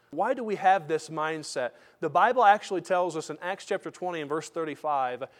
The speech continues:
"It is more blessed to give than to receive."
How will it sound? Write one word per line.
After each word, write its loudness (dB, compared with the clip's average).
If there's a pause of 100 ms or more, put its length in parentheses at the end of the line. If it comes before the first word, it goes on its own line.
(120)
"It -2
is -6
more -6
blessed -2
to -16 (120)
give -6 (460)
than -12
to -14
receive." -16